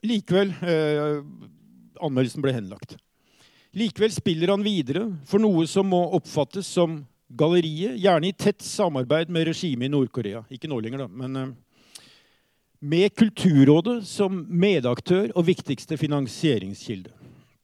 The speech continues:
Traavviks mest spektakulære verk iscenesettes som surrealistiske tablåer, der et nordkoreansk materiale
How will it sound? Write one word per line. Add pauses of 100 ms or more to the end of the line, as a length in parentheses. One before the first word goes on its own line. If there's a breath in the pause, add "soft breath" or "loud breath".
(800)
Traavviks
mest
spektakulære
verk
iscenesettes
som
surrealistiske
tablåer, (240 soft breath)
der
et
nordkoreansk
materiale